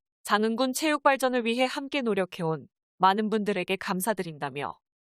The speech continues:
민선 삼 기 장흥군 체육회가 새로운 변화와 가능성으로 더욱 발전하길 기원한다고 전했습니다. 정성인 신임 회장은 꿈나무 선수 육성과 전문,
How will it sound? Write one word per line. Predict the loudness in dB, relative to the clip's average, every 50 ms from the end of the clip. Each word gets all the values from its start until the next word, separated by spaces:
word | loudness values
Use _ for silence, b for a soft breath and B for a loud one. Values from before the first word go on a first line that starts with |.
| _ _
민선 | -2 -2 0 2 4 2 2 4
삼 | 4 2 2 2
기 | 0 0
장흥군 | 0 0 0 0 2 0 0 0 0 -2 0
체육회가 | 0 0 0 0 0 -4 -6 -10 -6 -2 0 0 0 0 -4 _ _ _ _ _ _
새로운 | -2 2 4 6 6 6 4 2
변화와 | 0 2 2 6 6 8 6 6 6
가능성으로 | 6 4 4 4 2 -2 -2 -4 -6 -4 -2 0 -2 -2 -4 _ _ _ _ _ 2
더욱 | 4 4 4 4 4 6
발전하길 | 6 6 6 4 2 4 4 4 4 4 2
기원한다고 | 2 4 4 6 6 6 4 2 2 2 0 0 0
전했습니다. | -2 -2 -4 -4 -6 -8 -12 -14 -12 -8 -8 -8 -8 -8 _ _ _ _ _ _ _ _ -2
정성인 | 2 4 4 4 6 6 6 6 6 2 0
신임 | 0 -2 -2 -2 0 0 2
회장은 | 2 2 4 2 2 2 2 0 0 -2 -4 _ _ _ _ _ _
꿈나무 | -4 0 2 4 4 4 4 2
선수 | 0 2 2 2 2 2 0 0
육성과 | -2 -2 0 2 2 2 4 2 2 2
전문, | 2 -2 -2 -2 -2 -2 -4 -4 -6